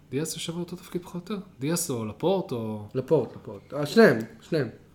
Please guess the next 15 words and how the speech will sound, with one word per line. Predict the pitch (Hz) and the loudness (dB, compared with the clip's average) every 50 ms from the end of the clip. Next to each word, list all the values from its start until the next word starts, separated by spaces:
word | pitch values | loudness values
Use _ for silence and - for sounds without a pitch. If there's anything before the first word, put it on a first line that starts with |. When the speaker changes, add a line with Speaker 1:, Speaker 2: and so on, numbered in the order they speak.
| - | -8
Speaker 1:
או | 165 160 | -6 -2
דיאס | 143 147 165 156 139 - | 2 4 4 4 4 2
או | 160 147 | 0 0
לפורט, | 131 123 - 175 185 180 175 156 | 0 0 2 2 2 2 2 0
או | 147 139 139 | 0 0 0
איך | 131 | -2
קוראים | - - 156 135 127 | -4 -4 -4 -4 -4
לו? | 120 110 | -4 -6
אה, | 110 110 107 107 107 107 104 104 101 - - - - - - - - - - - - - - - - - - | -6 -8 -8 -10 -10 -12 -12 -14 -16 -18 -18 -18 -18 -18 -18 -20 -20 -20 -20 -20 -20 -20 -20 -20 -20 -20 -20
קנסלו? | - 110 - - - 180 247 - - - - - - - - - - - - | -18 -14 -12 -10 -8 -8 -8 -10 -14 -20 -20 -20 -20 -20 -20 -20 -20 -14 -12
לא, | 139 117 104 - | -10 -10 -10 -12
קנסלו | - 120 - - 139 | -12 -10 -6 -4 -2
Speaker 2:
קנסלו | 143 131 131 175 | -2 2 4 4
Speaker 1:
יותר | 170 160 147 | 6 6 6
Speaker 2:
מגן. | 143 135 143 135 | 6 4 4 2